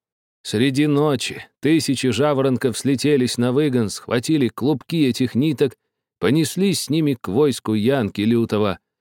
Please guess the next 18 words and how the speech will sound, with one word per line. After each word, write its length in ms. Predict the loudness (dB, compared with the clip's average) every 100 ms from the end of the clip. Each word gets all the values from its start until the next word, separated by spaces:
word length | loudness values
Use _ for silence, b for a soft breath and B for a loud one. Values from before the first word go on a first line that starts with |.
| _ _ -2
и 160 | 0
начали 500 | 2 2 0 0 0
тучами 460 | 0 0 0 0 2
летать 340 | 2 0 0
вокруг 400 | 0 -2 -2 0
этого 260 | -2 0 0
войска, 380 | 2 2 2 0
разматывать 640 | 0 2 0 0 0 0
клубки 460 | 0 0 0 0 0
и 180 | 0
запутывать 640 | 2 2 2 0 2 0 2
рыцарей 480 | 0 0 0 0 2
нитками, 540 | 0 0 0 0 -2 _ _ -2
как 240 | -2 0
паук 400 | 0 2 0 -2
путает 420 | -4 0 0 0
муху 320 | 0 0 -2
паутиной. 640 | -2 -2 0 -2 -2 -6